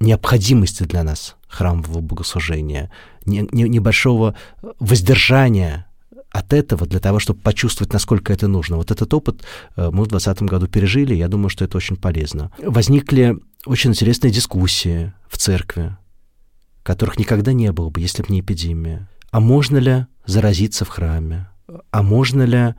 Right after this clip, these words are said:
молиться и участвовать в богослужении, находясь дома и через экран компьютера или смартфона, наблюдая за трансляцией богослужения? А можно ли исповедоваться через телефон?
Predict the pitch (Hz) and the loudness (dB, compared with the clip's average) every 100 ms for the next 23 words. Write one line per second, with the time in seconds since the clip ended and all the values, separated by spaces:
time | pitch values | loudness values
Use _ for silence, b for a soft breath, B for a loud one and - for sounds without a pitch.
0 | - 120 113 139 160 - 151 147 139 - | 0 4 6 4 2 -2 -2 -2 -4 0
1 | 107 - 110 - 95 95 98 - 101 147 | 0 2 0 0 0 0 0 0 0 2
2 | 147 95 95 - 101 92 87 139 170 147 | 4 4 2 2 2 2 4 4 4 0
3 | 73 b b b b 98 110 95 110 113 | -2 b b b b 0 2 2 2 2
4 | 92 - 90 123 139 - 87 90 - 95 | 0 2 0 0 0 0 0 0 0 -2
5 | - - 127 147 90 B B B 98 87 | -2 0 2 4 0 B B B 0 2
6 | 98 110 127 110 - 104 - 80 80 - | 4 4 4 2 0 -2 -2 -4 -4 -4
7 | 85 80 117 95 87 90 98 82 87 85 | -4 -4 -6 -4 -4 -4 -4 -2 -2 -2
8 | 82 80 - - - - b b b 123 | -4 -6 -10 -20 -20 -20 b b b 4
9 | 151 139 135 127 - 123 98 92 92 90 | 6 4 2 2 0 2 2 2 0 -2
10 | - - - 85 - 95 90 - 92 87 | -6 -8 -4 -4 -4 -4 -2 -2 -2 -2
11 | 90 | -4